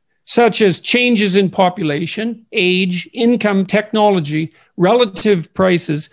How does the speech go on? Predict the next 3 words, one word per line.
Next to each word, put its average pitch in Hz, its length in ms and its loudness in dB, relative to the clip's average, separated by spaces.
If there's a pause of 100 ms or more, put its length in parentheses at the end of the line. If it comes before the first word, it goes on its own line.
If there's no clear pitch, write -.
lifestyle, 185 920 0 (120)
regulation, 185 920 -2 (280)
governance, 214 720 0